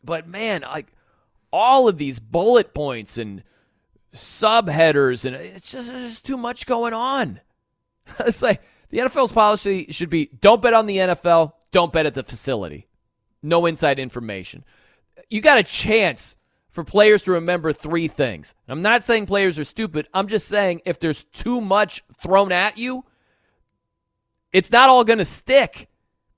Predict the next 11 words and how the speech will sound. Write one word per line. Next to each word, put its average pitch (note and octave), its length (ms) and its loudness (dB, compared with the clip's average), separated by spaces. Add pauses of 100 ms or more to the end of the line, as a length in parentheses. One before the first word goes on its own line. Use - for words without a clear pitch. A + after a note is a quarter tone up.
(420)
And F3+ 100 -4
what's B3 160 0
the A#3+ 100 -6
point A#3 240 -2
of F#3 60 -6
having G#3 320 -2
a E3+ 40 -2
policy G3 520 -4
that E3 180 -2
doesn't F#3 320 0
stick? - 580 -4